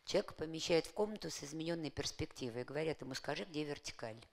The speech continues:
Ну и девяносто девять процентов людей судорожно начинают пытаться понять, где пол, где потолок, где стена,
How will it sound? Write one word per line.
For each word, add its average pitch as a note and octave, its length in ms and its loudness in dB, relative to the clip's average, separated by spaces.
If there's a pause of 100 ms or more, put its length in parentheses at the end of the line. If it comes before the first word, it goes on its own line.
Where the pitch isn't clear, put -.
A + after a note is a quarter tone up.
(640)
Ну - 80 -4
и D3+ 60 2
девяносто E3 500 -2
девять D3 260 -2
процентов C3+ 540 -2
людей D#3 260 -2
судорожно E3+ 540 -2
начинают D3+ 460 -2
пытаться - 440 -2
понять, C#3+ 400 0
где C3+ 240 -6
пол, G3 320 -2
где C#3 240 0
потолок, E3 600 2
где C#3 180 -2
стена, E3+ 500 0